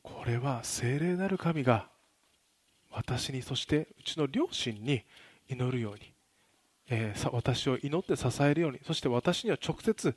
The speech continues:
働きかけて出ていくように教えてくれたんだ」と思ったそうです。ね。えー、私たちのね、聖霊なる神はこのようにしても私たちに語りかけてくれるんです。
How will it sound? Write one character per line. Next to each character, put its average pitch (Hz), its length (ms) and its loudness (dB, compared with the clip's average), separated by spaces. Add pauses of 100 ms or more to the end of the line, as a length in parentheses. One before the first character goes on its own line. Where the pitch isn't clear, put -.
(120)
働 151 360 2
き - 40 -20
か 175 100 0
け - 80 -10
て - 140 -14 (320)
出 113 140 -2
て 135 120 -2
い 113 60 -2
く - 100 -18
よ - 100 -16
う - 40 -20
に - 60 -20 (420)
教 - 200 -4
え 180 40 -6
て 147 100 -8
く 143 120 -4
れ 139 80 -2
た 160 140 -4
ん 139 120 -10
だ」 143 120 -4
と - 160 -10 (320)
思 117 140 -10
っ - 40 -12
た 113 100 -8
そ - 140 -14
う - 40 -20
で - 60 -18
す。 - 140 -14 (800)
ね。 110 180 -6 (2000)
え 127 40 4
ー、 - 20 6
私 139 280 6
た 208 80 8
ち - 120 -8
の 135 80 2
ね、 127 280 6
聖 - 180 -2
霊 117 100 2
な 113 80 0
る 113 80 0
神 110 220 -6
は 104 60 -8
こ - 160 -10
の 139 80 -2
よ 147 60 -2
う - 20 -10
に 139 120 -6
し - 140 -4
て 247 120 2
も 165 220 0
私 135 300 0
た 156 80 2
ち - 120 -20
に 202 120 -4
語 - 140 -4 (120)
り 127 100 0
か 143 100 0
け 131 120 -4
て 120 100 -4
く - 100 -8
れ 110 60 -4
る 107 80 -6
ん 110 40 -16
で 113 80 -14
す。 - 120 -14